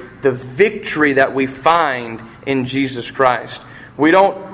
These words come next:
uh, stop with his crucifixion, although that is salvific for us.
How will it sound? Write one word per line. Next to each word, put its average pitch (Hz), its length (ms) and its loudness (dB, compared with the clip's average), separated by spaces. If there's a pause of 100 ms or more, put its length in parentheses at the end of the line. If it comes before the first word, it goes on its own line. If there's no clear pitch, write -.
(540)
uh, 135 440 4
stop 185 720 2
with 151 160 0
his 160 200 -2
crucifixion, 151 800 -2
although 156 480 2
that 156 240 0
is 160 260 0
salvific 143 800 0
for 117 260 2
us. - 480 -6